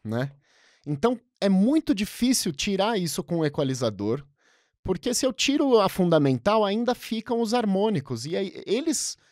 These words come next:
principalmente num humming, sessenta hertz não é tão problemático pro nosso ouvido, ainda mais pra uma locução. Mas o cento e vinte, o cento e oitenta, duzentos e quarenta e assim por diante, são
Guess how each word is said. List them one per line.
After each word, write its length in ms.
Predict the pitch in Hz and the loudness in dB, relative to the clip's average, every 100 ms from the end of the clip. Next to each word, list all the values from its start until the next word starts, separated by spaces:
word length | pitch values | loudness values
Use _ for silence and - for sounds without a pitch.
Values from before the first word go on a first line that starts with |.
| _ | _
principalmente 680 | - 339 - 330 185 202 - | -4 -2 -2 -2 0 -2 -2
num 300 | 170 170 143 139 | -4 -4 -6 -8
humming, 440 | 120 214 226 135 - _ _ _ | -4 -4 -2 -4 -8 _ _ _
sessenta 540 | - - 202 320 320 226 | -8 -4 -2 -4 -4 -4
hertz 460 | 151 254 - - | -2 -4 -6 -12
não 180 | 311 370 | -10 -10
é 60 | 440 - | -10 -4
tão 220 | 208 190 | -2 -2
problemático 840 | 139 165 147 143 139 135 127 - - | -4 -4 0 0 0 -2 -4 -10 -10
pro 160 | 131 | -8
nosso 280 | 123 123 139 | -6 -6 -6
ouvido, 460 | 127 110 123 113 110 | -8 -6 -4 -4 -6
ainda 180 | 110 | -8
mais 200 | 120 139 | -8 -8
pra 120 | 139 156 | -10 -8
uma 120 | 156 | -4
locução. 580 | 151 147 - - 135 117 _ _ _ _ | -4 -6 -12 -10 -10 -10 _ _ _ _
Mas 240 | 170 202 180 | -2 0 0
o 60 | |
cento 340 | 170 - 147 151 | -2 0 0 -2
e 60 | |
vinte, 640 | 175 175 180 175 147 - 170 _ _ | -2 0 2 2 0 -4 -6 _ _
o 60 | 120 | -10
cento 280 | - 120 117 | -8 -6 -2
e 60 | |
oitenta, 840 | 151 147 160 156 151 151 147 143 143 | -2 0 0 0 0 -2 -4 -4 -6
duzentos 380 | - 120 120 123 | -14 -10 -8 -8
e 60 | 117 | -8
quarenta 500 | - 139 131 139 139 | -2 -2 0 -4 -4
e 40 | |
assim 180 | 135 151 | -6 -6
por 180 | 143 156 | -8 -8
diante, 360 | 151 156 170 - _ _ | -4 -4 -4 -12 _ _
são 380 | - - 160 175 | -6 2 4 2